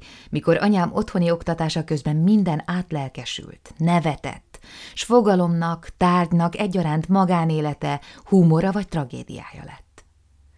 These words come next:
Kikelhetett valaha versenyre anyám óráival, amelyeken például gyakran szerepelt egy szorgalmas ember, akit úgy hívtak,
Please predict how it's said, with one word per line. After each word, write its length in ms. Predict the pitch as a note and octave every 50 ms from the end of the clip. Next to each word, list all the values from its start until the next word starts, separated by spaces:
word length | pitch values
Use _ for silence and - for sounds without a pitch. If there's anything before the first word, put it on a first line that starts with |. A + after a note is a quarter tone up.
| _ _ - - - - - -
Kikelhetett 680 | - D#4 D#4+ D#4+ - G3 F3+ D#3+ D#3 - - D3+ C#3+
valaha 420 | D3+ D#3 F3 F3+ F3+ E3 D3+ D3+ C#3+
versenyre 540 | D3+ E3 E3+ F3+ - - D#3+ D3 C#3 D3
anyám 500 | D3+ - F3 F#3 F3+ F3 D#3 D3 D3+ D#3
óráival, 760 | D3+ D3 D3+ D#3 D3+ D3 C#3+ D3 D3 C#3 C#3+ C#3+ D3 D3 D3+ - - - - -
amelyeken 480 | - - F3 F3 E3+ E3+ E3+ F3+ E3+ D#3+
például 360 | F3 F3 E3+ F3 E3+ E3+ F3
gyakran 300 | F#3 G#3+ G#3+ - E3 D3+
szerepelt 480 | C#3 - F3 E3 D#3 - D3 D3+ -
egy 100 | D3+ D3
szorgalmas 500 | - - A3 A3 F3 D3+ C#3 C3 C3 -
ember, 220 | D#3+ D#3+ D#3+ E3 E3
akit 260 | D3 - D#3 D3 -
úgy 200 | - A#3 A#3+ -
hívtak, 420 | - G#3+ G3 - - G3+ G3 -